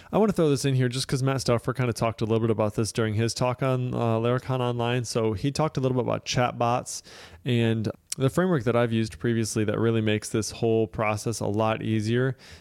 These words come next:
is Botman, uh, by, uh, Marcel Possier. And so he launched a course recently called Build a Chatbot, which is a step-by-step video course on developing and testing chatbots and voice bots. And,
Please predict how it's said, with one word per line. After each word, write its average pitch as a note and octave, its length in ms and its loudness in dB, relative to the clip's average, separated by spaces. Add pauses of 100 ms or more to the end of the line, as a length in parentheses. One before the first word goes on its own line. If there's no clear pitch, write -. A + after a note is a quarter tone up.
(180)
is G2+ 500 2 (160)
Botman, C#3 760 0 (640)
uh, G2+ 320 2
by, G#2 480 2
uh, G#2 520 -4
Marcel A2+ 440 0
Possier. A#2 580 -2 (520)
And A#2+ 180 0
so A#2+ 280 2
he F#3 240 0
launched D#3+ 340 2
a A#2+ 60 0
course - 400 0
recently C3 260 -4
called A2 300 -2
Build A2+ 180 2
a G2+ 60 -2
Chatbot, B2 720 -2
which A#2 140 -2
is G#2+ 80 -4
a G#2 80 0
step-by-step A2+ 500 0
video G#2 200 2
course A2 320 0
on F#2 60 -6
developing A#2+ 560 0
and G2 100 -4
testing A#2 340 -2
chatbots G#2 600 -2
and G2 100 -6
voice G#2 240 0
bots. G2+ 380 0
And, F#2 180 -4